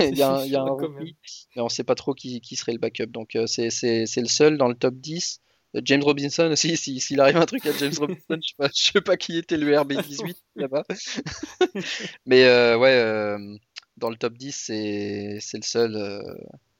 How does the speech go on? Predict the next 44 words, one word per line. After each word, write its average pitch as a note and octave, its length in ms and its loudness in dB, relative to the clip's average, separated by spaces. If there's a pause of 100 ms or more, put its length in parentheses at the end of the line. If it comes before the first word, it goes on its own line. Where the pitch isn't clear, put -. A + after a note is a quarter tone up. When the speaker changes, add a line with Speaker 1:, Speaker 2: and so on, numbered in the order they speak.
(680)
Speaker 1:
Derrick A2+ 240 -2
Henry, A2 240 0
on A2+ 80 -4
sait - 160 -8 (120)
pas A#2 140 -6
vraiment A#2 300 -2
qui - 140 -8
est A2 40 -4
le A2+ 60 -8
backup, G#2+ 340 -6 (140)
parce - 160 -2
qu'il A2 280 -2
a C3 60 4
tellement C3 320 0
de B2+ 80 -6
volume B2 260 -4
qu'en A2+ 160 -6
fait, - 280 -8
il - 300 -16
y - 60 -16
a - 80 -20
personne A#2 280 -12
d'autre B2 140 -16
qui - 100 -18
joue. B2 140 -16 (380)
Speaker 2:
Et C#4 40 8
puis, - 300 -6
<laughs> - 220 -10
c'est - 280 -10
clair. D3+ 300 -16 (460)
Et B2 40 -20
puis, - 120 -20
ça A#2 140 -14
fait - 120 -16
trois C3+ 260 -10
ans D#3+ 80 -10
qu'il A#2 180 -18
est A#2 180 -14
hyper B2+ 300 -14
solide C#3+ 340 -14
et A#2 80 -14
qu'il - 180 -20
loupe A#2 120 -20 (160)
Speaker 1:
Ouais. A#2+ 180 -4